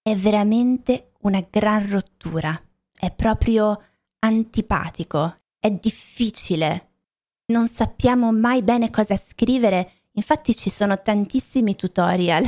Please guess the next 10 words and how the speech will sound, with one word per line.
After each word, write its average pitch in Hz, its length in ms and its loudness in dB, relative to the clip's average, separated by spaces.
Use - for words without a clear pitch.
<laughs> - 220 -20
proprio 214 380 2
per 202 160 -2
spiegare 214 480 0
agli 190 200 0
italiani 185 720 0
come 247 580 2
scrivere 185 580 0
una 175 160 2
mail 170 380 0